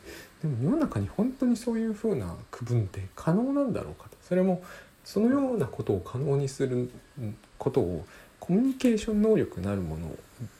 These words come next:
で、えーと、実現するもんなんでしょうかね。あの、それは私には非常に、こう、不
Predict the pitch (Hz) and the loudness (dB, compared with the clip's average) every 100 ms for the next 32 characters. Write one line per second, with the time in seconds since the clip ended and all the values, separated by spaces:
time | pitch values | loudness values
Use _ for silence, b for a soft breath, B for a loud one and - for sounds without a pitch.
0 | - 117 107 - - B B B - 110 | -2 0 0 -6 -18 B B B -12 -8
1 | 95 - 98 131 - 285 302 - 269 277 | -8 -8 -2 -2 2 2 2 0 2 4
2 | 320 254 127 87 76 - 104 - 95 - | 4 2 0 -4 -8 -8 -8 -6 -8 -8
3 | 82 - B B B B B - 107 104 | -12 -12 B B B B B -10 -4 -2
4 | 101 98 95 - - - - - 156 160 | -2 -4 -6 -10 -12 -18 -14 -6 0 2
5 | 139 135 165 - 156 113 123 156 214 214 | 2 4 2 2 -2 -2 0 4 6 4
6 | 208 - 165 | 0 -2 -2